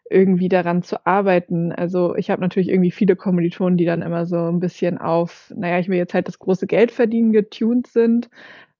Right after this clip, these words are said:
Wie ist da so dein Gefühl? Was fehlt den Leuten oder auch was bewegt die Leute dann dazu, jetzt sich beim Prototype Fund mit ihrem Projekt zu bewerben oder irgendwie überhaupt in so ein Projekt reinzuschlittern?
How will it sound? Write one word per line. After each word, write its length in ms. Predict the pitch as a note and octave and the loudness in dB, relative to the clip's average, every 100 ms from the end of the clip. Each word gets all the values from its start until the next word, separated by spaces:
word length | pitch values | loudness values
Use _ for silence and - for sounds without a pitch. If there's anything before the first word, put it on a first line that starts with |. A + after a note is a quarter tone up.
| _ _ - | _ _ -6
Wie 180 | F#3+ G3+ | 0 0
ist 180 | G3 | 2
da 160 | F#3+ G3 | 2 4
so 80 | F#3+ | 4
dein 240 | F3+ F3 | 2 2
Gefühl? 260 | F3 - F3+ | 0 -2 -2
Was 180 | F3 - | -2 -2
fehlt 280 | - A#3 | 2 4
den 140 | A3+ G3 | 4 4
Leuten 280 | F3+ F#3 F3+ | 4 2 2
oder 240 | F3+ - | 0 2
auch 180 | E3 - | 0 -2
was 160 | F3+ | -10
bewegt 440 | - F3+ F3 G#3+ - | -2 0 0 0 0
die 60 | |
Leute 340 | F#3 E3 F3 F#3 | 4 4 4 2
dann 180 | F3 E3+ | 0 0
dazu, 560 | E3+ - - F#3 F3+ F3+ - - _ | -2 -4 -2 2 2 -2 -14 -20 _
jetzt 180 | - F3+ | -2 0
sich 180 | F#3 - | 0 2
beim 160 | F#3 F3 | 0 2
Prototype 520 | G3 G#3+ - F#3+ F#3 | 0 0 0 0 0
Fund 280 | - F3 F3 | 0 2 2
mit 140 | F3+ | 2
ihrem 160 | E3+ F3 | 0 0
Projekt 340 | - F3 - | 0 -2 -2
zu 100 | F#3 | -4
bewerben 600 | F3 F3 F3 F3 E3+ E3+ | 0 2 2 2 0 -2
oder 380 | - F3 E3+ D#3+ | -2 0 2 2
irgendwie 260 | E3+ E3+ | 2 2
überhaupt 580 | F3 E3+ F3 F#3+ - - | 0 2 0 -2 -8 -8
in 160 | F#3+ F3 | -2 0
so 60 | |
ein 100 | E3+ | 0
Projekt 680 | E3 - E3 E3+ - - - | -2 2 2 2 -4 -16 0
reinzuschlittern? 1400 | E3+ F#3 - F3+ E3+ F3+ - _ - - F3+ E3 D#3+ E3 | 2 2 0 -2 -2 -2 -8 _ -10 0 2 2 -2 -4